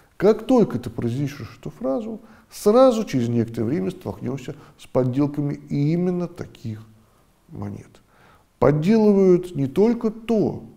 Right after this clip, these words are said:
что дорого стоит и поэтому экономически выгодно. Подделывают в первую очередь то, что будет пропущено,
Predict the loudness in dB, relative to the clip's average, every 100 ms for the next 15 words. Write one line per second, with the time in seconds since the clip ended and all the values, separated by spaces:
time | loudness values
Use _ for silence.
0 | _ _ -10 -6 2 4 4 2 -2 -6
1 | -2 2 2 0 -6 -6 -6 -6 -10 -6
2 | -4 -4 -6 -8 -8 -6 -4 -4 -6 -12
3 | -18 -20 -20 -20 -20 _ 0 2 6 8
4 | 8 8 8 6 2 -10 -20 -10 -2 0
5 | 0 -6 -10 -16 -18 -20 _ 2 4 2
6 | -4 -16 -20 _ _ _ _ _ _ -18
7 | -10 -2 -2 -2 -6 -12 -20 _ _ _
8 | _ _ _ -4 2 4 2 -4 -6 -6
9 | -4 -4 -4 -8 -16 -16 -18